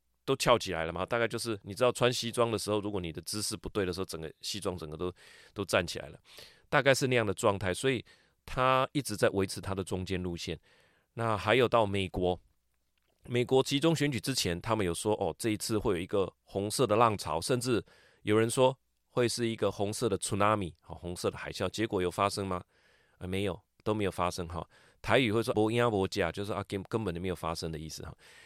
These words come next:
很多川普站台的候选人也都落败了，对不对？所以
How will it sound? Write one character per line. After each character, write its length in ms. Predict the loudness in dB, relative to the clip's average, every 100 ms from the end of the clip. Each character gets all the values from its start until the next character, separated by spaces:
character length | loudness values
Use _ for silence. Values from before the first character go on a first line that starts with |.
| -2
很 160 | -2 4
多 180 | 4
川 240 | 6 6 6
普 160 | 4
站 180 | 4 4
台 120 | 6
的 60 | 4
候 120 | 4
选 180 | 2 -2
人 80 | -2
也 120 | -2
都 160 | 0 2
落 160 | 0
败 200 | 2 -2
了， 100 | -2 -14
对 120 | -8 -4
不 40 |
对？ 140 | -4 -6 _ _ _ _
所 240 | -4 2 4
以 160 | 2